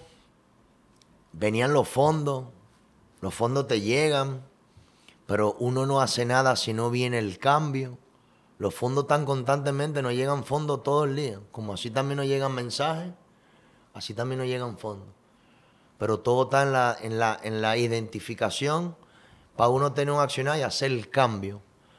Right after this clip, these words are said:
Estoy consciente que si me como esto me hace daño,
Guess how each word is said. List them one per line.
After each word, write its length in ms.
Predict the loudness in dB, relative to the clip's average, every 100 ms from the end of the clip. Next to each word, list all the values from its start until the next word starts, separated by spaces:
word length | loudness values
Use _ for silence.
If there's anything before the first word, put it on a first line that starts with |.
| -20 -20
Estoy 180 | -4 -2
consciente 720 | 0 0 0 -2 -2 -4 -6
que 420 | -6 -6 -6 -10 -16 _ _ _ _ _ -12
si 180 | -6
me 140 | -4 0
como 340 | 0 2 2
esto 180 | 2 0
me 100 | 2
hace 240 | 0 2
daño, 460 | 2 2 2 -2